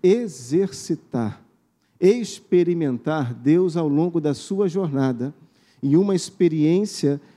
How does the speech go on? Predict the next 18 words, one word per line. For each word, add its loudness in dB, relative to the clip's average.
te 2
catapulta -2
a 0
outra 4
experiência. 2
E 4
a 4
outra 2
experiência 2
vai 2
e 4
te 2
lança 2
pra -4
outra 2
experiência 0
ainda 2
maior. -2